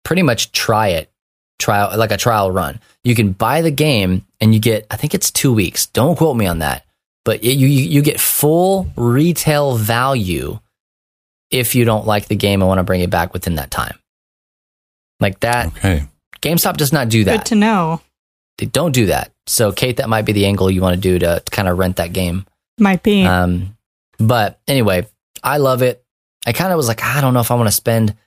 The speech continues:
Speaker 1: the sixty bucks." I didn't do the seventy or eighty bucks or whatever it was to get the, the extra year of, um, online, but that's twenty bucks a year. I'm
Speaker 2: I
Speaker 1: not
Speaker 2: did the
Speaker 1: really worried about it.
Speaker 2: Twitch Prime thing, and I'm getting free months.
Speaker 1: Yeah.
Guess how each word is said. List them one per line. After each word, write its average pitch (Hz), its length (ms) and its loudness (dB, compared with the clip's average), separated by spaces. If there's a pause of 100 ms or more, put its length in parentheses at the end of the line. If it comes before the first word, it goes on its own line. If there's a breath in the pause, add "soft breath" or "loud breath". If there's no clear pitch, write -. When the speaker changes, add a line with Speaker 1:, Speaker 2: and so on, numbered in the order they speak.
(340)
Speaker 1:
the 110 60 -2
sixty - 380 0
bucks." 110 360 0
I 98 60 0
didn't 117 220 0
do 110 100 2
the 101 100 2
seventy 101 560 2
or 92 440 -2
eighty 104 220 2
bucks 101 280 -2
or 95 40 -4
whatever 95 260 2
it 87 60 -6
was 95 300 0
to 104 100 -6
get 98 180 -2
the, 90 320 0 (640 soft breath)
the 104 160 -2
extra 82 340 -2
year 95 340 2
of, 90 720 -2 (200)
um, 90 540 0
online, 95 720 0
but 85 280 -2 (840)
that's 101 220 -2
twenty 85 220 -2
bucks - 240 -4
a 73 40 -4
year. 73 100 -4
I'm 90 60 2
Speaker 2:
I 95 40 2
Speaker 1:
not 92 80 -2
Speaker 2:
did 95 100 0
the 90 60 0
Speaker 1:
really - 20 -2
worried 78 140 -4
about 98 80 0
it. 87 80 2
Speaker 2:
Twitch - 260 -4
Prime 87 320 0
thing, 73 300 0
and 76 100 0
I'm 76 80 0
getting 76 220 2
free 76 280 0
months. 76 500 0 (920)
Speaker 1:
Yeah. 85 240 0